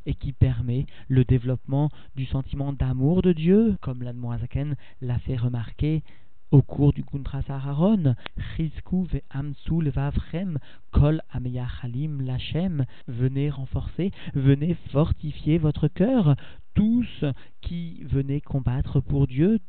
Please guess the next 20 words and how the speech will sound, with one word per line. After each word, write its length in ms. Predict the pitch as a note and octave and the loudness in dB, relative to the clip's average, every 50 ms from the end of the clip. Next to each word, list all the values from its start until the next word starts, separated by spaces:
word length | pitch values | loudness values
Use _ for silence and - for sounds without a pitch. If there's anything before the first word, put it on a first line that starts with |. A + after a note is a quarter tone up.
| - - | -4 -4
Et 80 | - A#2 | -4 -2
le 80 | A2+ | -4
rabbi 300 | A2 G2+ G#2 G#2 A#2 D3+ | -4 -6 -6 -8 -8 -8
fait 140 | - - C#3 | -6 -6 -6
remarquer 380 | A#2+ C3 C3+ C3 B2+ - - E3 | -6 -6 -6 -6 -8 -8 -8 -8
que 120 | - D#3 | -8 -8
cette 160 | - D3 - | -8 -6 -6
expression 600 | C#3+ C#3 - - - D3 C#3 - - E3 E3+ F#3 F3+ - - - - - - | -6 -6 -4 -4 -2 -2 -2 -2 2 4 4 4 4 2 -6 -12 -10 -6 0
est 160 | D#3+ - - | 0 0 0
une 120 | - C#3+ C#3 | -2 -4 -4
expression 600 | C#3 - - - - - C3 - - - D3+ D#3+ | -4 -2 -2 -2 -2 0 -2 -2 -2 0 0 0
des 100 | D3 C#3 | 0 0
Teilim, 880 | - - - C#3+ D3 C#3+ C#3 C3+ C#3 D#3+ G#3 B3+ B3 G#3+ D3+ C3+ B2 A#2 - - - - - - - | 2 2 2 2 2 0 -2 -2 2 4 6 6 6 8 6 6 6 4 0 -4 -10 -12 -12 -10 -8
c'est-à-dire 560 | - C#3+ - B2 A#2 - A2+ C3 F3+ F#3 - - - - - - - | -8 -6 -6 -6 -6 -6 -6 -6 -4 -4 -4 -6 -8 -10 -10 -6 -4
une 200 | D3 C3+ C3+ C3 | -2 -2 -2 -2
expression 600 | C3 - - - - - B2+ A#2+ - - C#3+ D#3 | -4 -4 -4 -4 -4 -2 -4 -4 -2 -2 -2 -2
qui 140 | - - - | -4 -4 -4
convient 420 | - C#3+ C#3 C3 B2 B2+ C#3 C3+ | 0 2 2 2 2 2 0 0
bien 220 | B2+ B2 C#3+ E3 | 2 2 0 0
justement 480 | D3+ C#3+ C#3+ - - D3 C#3 C#3+ D#3+ F#3 | 0 -2 -2 -2 0 0 2 2 2 0